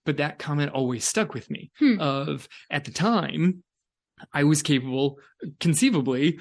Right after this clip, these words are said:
Speaker 1: of continuing that run and knocking out a two thirty-six. So that'd be something cool for me to hit.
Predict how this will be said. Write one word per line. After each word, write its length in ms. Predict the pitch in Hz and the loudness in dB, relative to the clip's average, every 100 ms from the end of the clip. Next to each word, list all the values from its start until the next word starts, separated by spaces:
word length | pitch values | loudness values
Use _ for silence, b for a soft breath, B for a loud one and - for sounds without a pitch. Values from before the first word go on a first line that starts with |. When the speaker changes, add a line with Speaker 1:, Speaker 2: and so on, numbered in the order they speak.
| B | B
Speaker 1:
of 160 | - 139 | -6 -4
continuing 520 | - 151 180 175 175 | 0 2 2 2 0
that 140 | 156 151 | 0 -2
run 200 | 143 139 | -2 -2
and 100 | 131 | -2
knocking 300 | 135 139 131 | -4 -2 -2
out 100 | 131 | -4
a 40 | |
two 120 | - | -6
thirty-six. 640 | 127 127 120 120 - - - _ _ _ _ - _ _ _ - | -4 -2 -4 -8 -10 -10 -10 _ _ _ _ -20 _ _ _ -8
So 600 | 156 - 139 - 147 147 B - | -4 0 0 0 -2 -2 B -12
that'd 360 | 139 143 139 | -6 -4 0
be 80 | 147 | 0
something 340 | 160 147 147 | 0 0 -2
cool 540 | 143 254 185 156 156 147 | 0 0 2 2 0 -2
for 120 | - | -2
me 160 | 147 135 | -2 0
to 60 | 131 | -2
hit. 320 | 143 - - | -4 -8 -12